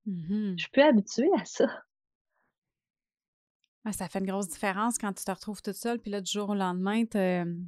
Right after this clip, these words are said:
Speaker 1: t'as d'autres gens, puis tu sais, je pense qu'on le voit dans l'académie aussi, tu sais, on a tellement une équipe de feu, puis il y a tellement de respect dans notre équipe, puis de belles communications, puis je pense qu'on, on, on a un safe space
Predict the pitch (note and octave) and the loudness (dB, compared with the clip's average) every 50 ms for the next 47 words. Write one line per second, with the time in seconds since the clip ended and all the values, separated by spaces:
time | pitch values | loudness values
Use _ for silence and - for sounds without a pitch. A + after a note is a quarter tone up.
0 | E3 _ _ _ _ _ _ _ _ _ _ _ _ _ _ - - - A3 F#3+ | -14 _ _ _ _ _ _ _ _ _ _ _ _ _ _ -6 0 0 2 4
1 | G3+ G#3 G#3+ G#3+ F3+ F#3 A3 A#3 B3+ C#4 A#3+ A#3 - - A#3+ A3 - G#3+ G3+ - | 4 4 4 4 4 4 4 6 4 4 2 0 0 0 -2 0 0 -2 -2 0
2 | - G3 F#3 F3+ F3 G#3+ B3 C#4+ C#4 G#3+ F#3+ F#3+ - G3+ G3 G3 F#3+ F#3+ G3+ A3+ | 0 0 0 0 2 2 4 4 4 4 2 2 0 0 0 2 2 2 4 4
3 | A#3 G#3 F3+ - - - C#4 - - A3+ G3+ F#3+ F#3 F#3+ F3+ - - B3 A#3 G#3+ | 2 2 0 -2 -2 -4 -2 0 2 2 2 2 0 0 -2 0 0 2 4 4
4 | A3 A#3 A#3+ A#3 G#3 F#3+ F3+ - - - B3 A#3 - F#3+ F#3 F3+ - - - A#3 | 4 4 4 4 4 2 0 -2 -2 -2 -2 0 2 2 2 2 2 -2 -2 2
5 | B3 C4+ C#4 D4+ C#4+ - - - - - - - - _ - - - G3 G3 - | 2 2 2 0 -4 -8 -16 -20 -20 -20 -20 -20 -20 _ -4 2 2 4 6 6
6 | G#3+ G3+ A3+ B3 A#3+ A#3+ F3+ - G#3 G3+ - - - C4 C4 C4 B3+ A3 G#3 G3+ | 4 4 6 4 4 2 2 0 0 0 0 2 4 6 6 6 6 4 4 0
7 | F#3+ - G3 F#3+ - B3 C4 B3 - B3 F#3 G3 G3 F#3 G#3 A#3+ B3+ B3+ - A3+ | 0 -2 -4 -2 0 0 0 0 0 -2 0 0 0 2 2 2 2 2 2 0
8 | G3+ G3+ G3+ G3 F#3+ - G#3 F#3+ F#3 F#3+ - - A#3 A#3+ B3 B3+ B3 B3 - - | 2 2 2 0 0 -2 -2 -2 -2 -2 -2 0 0 2 2 2 0 -2 -4 -4
9 | G#3+ G3 F#3+ F#3+ - - G#3+ A3 A3+ - - G3+ F#3+ F#3 - - F#3 F#3 F3+ - | -4 -4 -4 -4 -4 -4 -4 -4 -4 -4 -4 -4 -6 -6 -6 -6 -8 -8 -10 -10
10 | _ - F3+ F3+ F#3+ F#3+ F#3+ G3+ A3 A3+ A3 G3 F#3 F3+ - - - - G#3 A3 | _ -10 -8 -6 -4 -4 -2 -2 -4 -4 -4 -4 -4 -2 -4 -4 -2 -2 -2 -2
11 | G#3 - - - - - - G#3 G#3+ A#3+ B3+ B3+ A#3+ - - | -2 -4 -2 -4 -4 -2 -2 -2 -2 0 -2 -2 -2 -2 -4